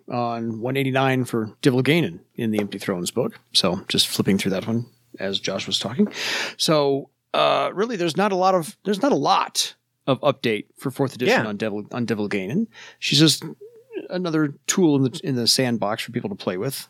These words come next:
Speaker 1: if you're going through Empty Thrones.
Speaker 2: Yeah, I mean, if you're gonna be doing Empty Thrones, obviously she's gonna come into play in that storyline.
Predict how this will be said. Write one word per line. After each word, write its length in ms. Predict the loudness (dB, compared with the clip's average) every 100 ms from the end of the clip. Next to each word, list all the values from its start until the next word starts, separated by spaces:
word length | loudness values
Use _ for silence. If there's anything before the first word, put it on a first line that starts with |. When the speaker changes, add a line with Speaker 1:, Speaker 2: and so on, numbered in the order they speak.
| _ _ _ _ _ _ _ _ _ _ _ _ -4
Speaker 1:
if 100 | 0
you're 60 |
going 140 | 2 2
through 100 | 2
Empty 220 | 2 0
Thrones. 400 | -2 -2 0 0 -4 -16 -20 _ _ _ _
Speaker 2:
Yeah, 340 | -2 0 2 2
I 120 | 2
mean, 160 | 2 4
if 160 | 2 0
you're 100 | 2
gonna 200 | 2 2
be 120 | 0
doing 260 | 2 2
Empty 260 | 2 0 -2
Thrones, 380 | 0 0 2 2
obviously 480 | 2 2 0 -2 -2
she's 200 | -2 0
gonna 220 | 0 0
come 180 | 0 -2
into 180 | -4
play 260 | -2 0 2
in 80 | 2
that 180 | 0 0
storyline. 680 | -2 0 0 0 0 -2